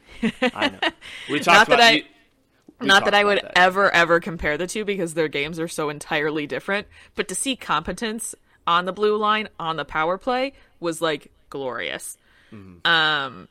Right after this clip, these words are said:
Speaker 1: speaking of power play, we got four power play goals last game.
Speaker 2: I did see that, yes.
Speaker 1: Now, do you remember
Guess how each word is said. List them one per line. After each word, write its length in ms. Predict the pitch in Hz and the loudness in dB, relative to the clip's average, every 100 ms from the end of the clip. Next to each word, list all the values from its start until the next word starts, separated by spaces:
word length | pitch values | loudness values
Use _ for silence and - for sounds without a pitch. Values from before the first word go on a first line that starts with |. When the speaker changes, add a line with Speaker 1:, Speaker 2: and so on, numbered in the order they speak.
| _ | _
Speaker 1:
speaking 400 | - - 269 269 214 | -14 -4 -2 -2 -6
of 80 | |
power 240 | - 151 151 | -2 -2 0
play, 180 | 175 175 | -4 -6
we 100 | 180 | -4
got 140 | 254 | -6
four 240 | - 151 160 | -6 -6 -4
power 260 | 165 160 | -2 -2
play 160 | 170 160 | -4 -6
goals 360 | 135 139 135 - | -6 -6 -6 -8
last 260 | - - | -10 -10
game. 300 | - - - - _ _ _ - | -12 -12 -12 -20 _ _ _ -16
Speaker 2:
I 100 | 104 | -14
did 200 | 101 98 | -14 -16
see 140 | - | -14
that, 300 | 98 101 107 - | -10 -10 -10 -14
yes. 320 | 104 95 - | -16 -16 -4
Speaker 1:
Now, 420 | 175 180 170 143 - | -2 0 -2 -6 -10
do 140 | - | -10
you 160 | 214 202 | -8 -6
remember 800 | 185 202 208 196 180 165 156 | -4 -4 -4 -2 -2 -4 -6